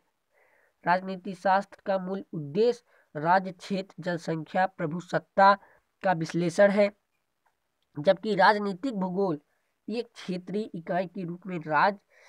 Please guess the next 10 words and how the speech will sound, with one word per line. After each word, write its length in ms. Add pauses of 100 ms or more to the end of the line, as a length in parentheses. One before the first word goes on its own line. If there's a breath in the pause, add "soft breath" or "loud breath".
(220 soft breath)
तथा 200
उसकी 420
जनसंख्या 640
के 260
राजनीतिक 680
व्यवहार 440
का 120
अध्ययन 320
करता 380
है। 260